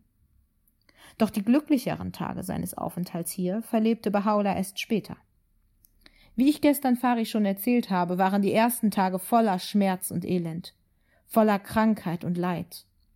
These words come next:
Da ihr niemals Gefangene wart, könnt ihr nicht wissen, wie man sich dabei fühlt.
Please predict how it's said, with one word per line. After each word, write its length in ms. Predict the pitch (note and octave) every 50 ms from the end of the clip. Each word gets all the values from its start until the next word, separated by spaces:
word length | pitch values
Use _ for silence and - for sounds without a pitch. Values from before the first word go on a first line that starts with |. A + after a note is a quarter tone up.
| _ _ _ _ _ _ _ _ _ _ _ _ _ -
Da 140 | G#3+ G#3 G3+
ihr 260 | - A#3+ C4+ C4+ C4+
niemals 360 | C4 C#4 C4+ B3+ A3+ G#3 -
Gefangene 540 | - F#3+ - B3+ B3 A#3+ G#3+ F#3 F3+ F3+ F3+
wart, 260 | F#3+ F3+ F#3 F#3 - - - - _ _
könnt 200 | - - A#3+ A#3+
ihr 80 | C4+ B3+
nicht 220 | G#3+ G3+ - -
wissen, 380 | G#3 A#3+ A#3 - - F#3+ F3 E3
wie 100 | F3 F3
man 180 | F3+ D#3 D#3 -
sich 220 | F3+ - - -
dabei 240 | F#3 F3 - - F3+
fühlt. 520 | - - - G3+ E3+ E3 F3 - - _